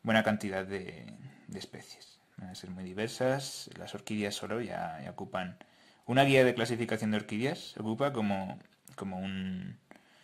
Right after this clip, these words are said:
como una guía de clasificación de todas las demás plantas, para que os fijéis. Las orquídeas concretamente son monocotiledóneas. Vale, entonces tenemos aquí el pino. Ya tenemos el pino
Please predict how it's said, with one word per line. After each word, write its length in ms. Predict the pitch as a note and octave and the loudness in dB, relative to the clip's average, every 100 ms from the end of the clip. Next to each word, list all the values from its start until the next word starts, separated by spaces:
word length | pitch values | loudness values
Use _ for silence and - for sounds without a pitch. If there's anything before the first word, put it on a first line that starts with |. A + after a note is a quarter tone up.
| - _ - | -20 _ -6
como 160 | G2+ | -2
una 160 | B2 B2 | 2 4
guía 180 | A2+ A#2 | 4 2
de 80 | |
clasificación 640 | - A#2+ B2 B2 G#2+ A2+ A#2+ | 0 -2 0 2 2 0 -2
de 80 | G#2+ | -4
todas 200 | F#2+ G2+ | -2 -2
las 100 | G#2+ | -2
demás 240 | F#2+ G2 | -2 -4
plantas, 600 | - E2 - - - - | -8 -14 -14 -18 -20 -20
para 220 | - - - | -14 -12 -10
que 100 | F#2+ | -10
os 80 | |
fijéis. 480 | - F#2 F#2+ - - - - - | -10 -8 -8 -8 -14 -20 -20 -12
Las 100 | G2 | -6
orquídeas 280 | G2+ A2 | 0 0
concretamente 500 | - G#2+ G#2 G#2 G#2 | 2 0 2 0 0
son 140 | A#2 G2+ | 0 2
monocotiledóneas. 840 | G2+ G2 F#2+ F2 E2+ E2 A#2 - _ _ - - - - _ _ _ _ _ _ _ _ | 2 0 -4 -8 -8 -12 -14 -16 _ _ -20 -20 -20 -20 _ _ _ _ _ _ _ _
Vale, 260 | A#2+ E3+ E3+ - _ - | 6 6 6 -6 _ 2
entonces 300 | F3 D3 C#3 | 6 6 6
tenemos 300 | E3+ G3 F#3+ | 6 8 8
aquí 360 | F#3 F#3+ G3+ - - - | 6 4 0 -2 -6 4
el 320 | D3 D#3+ D#3+ | 6 6 2
pino. 280 | - A2+ - - - | -2 -4 -6 -16 -16
Ya 140 | - A#2 | -8 -4
tenemos 440 | A#2+ A#2+ A#2 A#2 | -2 0 0 -2
el 60 | A2 | -4
pino 520 | A#2 A2 G#2+ G#2 G#2 | -2 2 4 2 -2